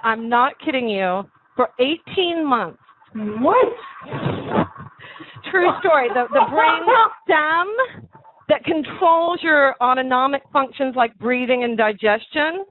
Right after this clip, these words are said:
Speaker 1: um, was still attached to the spinal column because he chopped it so high up on the neck.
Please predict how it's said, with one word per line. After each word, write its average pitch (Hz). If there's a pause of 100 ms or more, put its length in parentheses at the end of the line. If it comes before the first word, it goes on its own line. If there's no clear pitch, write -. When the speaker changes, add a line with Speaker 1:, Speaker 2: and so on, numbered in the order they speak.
(760)
Speaker 1:
um, 220 (260)
was 233 (120)
still 294
attached - (160)
to 240
the 214 (100)
spinal 233
column 262
because 247
he 202
chopped 220
it 214
so 233
high 226
up 226
on 220
the 208
neck. 214